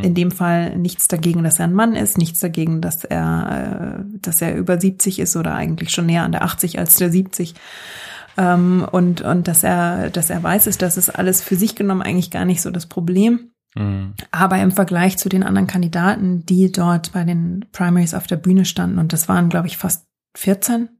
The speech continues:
Speaker 1: zwölf, also es war eine Rekordzahl,
Speaker 2: Mhm.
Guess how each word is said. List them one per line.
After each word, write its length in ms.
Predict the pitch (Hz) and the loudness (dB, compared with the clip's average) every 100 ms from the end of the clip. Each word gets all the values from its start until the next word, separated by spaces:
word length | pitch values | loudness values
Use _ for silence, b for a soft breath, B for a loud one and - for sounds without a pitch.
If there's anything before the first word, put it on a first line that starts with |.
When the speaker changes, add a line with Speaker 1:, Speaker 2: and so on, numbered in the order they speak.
| - | -10
Speaker 1:
zwölf, 380 | - 180 202 202 | 0 4 4 2
also 180 | 170 165 | 0 2
es 120 | - | 2
war 80 | 170 | 2
eine 120 | 165 | 4
Rekordzahl, 800 | 165 165 196 196 - 185 180 190 B B | 2 0 -2 0 0 0 2 0 B B
Speaker 2:
Mhm. 260 | 104 92 | -6 -6